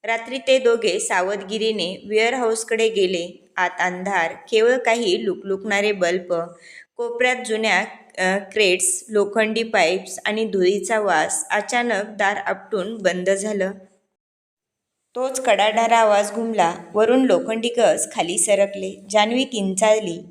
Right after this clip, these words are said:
"हा तर धोका आहे, आपल्या विरोधात रचलेला एक कट आहे." तोच अंधारातून अनिकेत बाहेर आला आणि क्रूर हसत बोलला, "विवेक, मला माहीत होतं की तू हट्टी आहेस,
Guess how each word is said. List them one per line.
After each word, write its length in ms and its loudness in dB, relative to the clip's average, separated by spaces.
"हा 280 -2
तर 120 0
धोका 380 -2
आहे, 300 0
आपल्या 300 -2
विरोधात 600 4
रचलेला 520 0
एक 520 -2
कट 240 2
आहे." 340 0
तोच 300 0
अंधारातून 680 2
अनिकेत 460 -2
बाहेर 360 0
आला 360 2
आणि 160 -2
क्रूर 380 0
हसत 440 0
बोलला, 400 0
"विवेक, 580 0
मला 240 0
माहीत 440 -2
होतं 440 0
की 180 -4
तू 80 4
हट्टी 380 0
आहेस, 600 -2